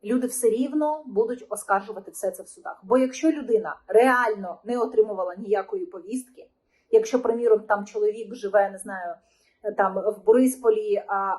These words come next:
а йому прийде повістка в Харків, да, образно, і він її не отримав, ну, хай вони зможуть доказати це, що, а, він отримав. Ніяк вони не зможуть це доказати.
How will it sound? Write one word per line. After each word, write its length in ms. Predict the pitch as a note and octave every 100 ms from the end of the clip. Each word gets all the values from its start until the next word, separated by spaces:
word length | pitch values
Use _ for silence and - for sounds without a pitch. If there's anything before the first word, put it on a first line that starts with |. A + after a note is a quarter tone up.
| -
а 300 | A3 G#3+ G#3
йому 300 | G3+ A3+ A#3+
прийде 300 | A#3+ A3+ A3+
повістка 840 | A#3 G3+ A3+ B3+ - - G#3+ G3+
в 80 | G3+
Харків, 560 | - D4 G4 - - -
да, 260 | G3+ B3+ F4+ - -
образно, 520 | A#3+ G3 F#3+ - D3+ _ _ _ _
і 100 | C4
він 160 | B3+ C4
її 140 | B3+
не 180 | A#3 A#3
отримав, 440 | B3 G#3+ F#3+ - - _ _
ну, 360 | A#3 C#4 C4+ -
хай 260 | - D4+ E4
вони 220 | D#4 A#3+
зможуть 460 | B3 C4 C4+ G3+ -
доказати 580 | A#3+ G#3 C4 F3+ F#3+ -
це, 260 | - E4 - _
що, 400 | - A3+ G#3+ -
а, 120 | G3
він 220 | G3 B3 G#3
отримав. 420 | - E3+ D#3+ - _
Ніяк 400 | B3+ B3+ F#3+ -
вони 160 | F#3+
не 100 | F#3
зможуть 360 | F#3+ A#3+ B3+ -
це 100 | G3+
доказати. 460 | G3 F3 D#3+ -